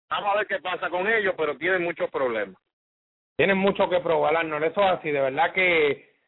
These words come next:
Speaker 2: pues, prácticamente eso, esos cuatro receptores de los cuales parece que no, <laughs> no, no, no te interesa comentar para nada,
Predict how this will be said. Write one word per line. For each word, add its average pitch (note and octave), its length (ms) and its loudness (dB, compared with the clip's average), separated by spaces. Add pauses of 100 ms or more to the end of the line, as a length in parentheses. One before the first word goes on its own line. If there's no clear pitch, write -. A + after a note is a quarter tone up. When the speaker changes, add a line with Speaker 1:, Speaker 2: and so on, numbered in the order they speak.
(160)
Speaker 2:
pues, B3+ 160 2
prácticamente F#3+ 680 -2
eso, F#3+ 260 0
esos E3 240 -2
cuatro G3 480 2
receptores F3+ 560 0
de D#3+ 100 2
los C#3 120 0
cuales C3 560 0 (320)
parece D3+ 420 0
que F3 140 0
no, E3+ 720 2 (320)
<laughs> - 340 -2
no, D#3 180 0
no, F3 260 -2
no F#3+ 180 0
te A3 80 -2
interesa G#3+ 560 0
comentar F3 480 -4
para F#3 240 0
nada, F#3 480 -2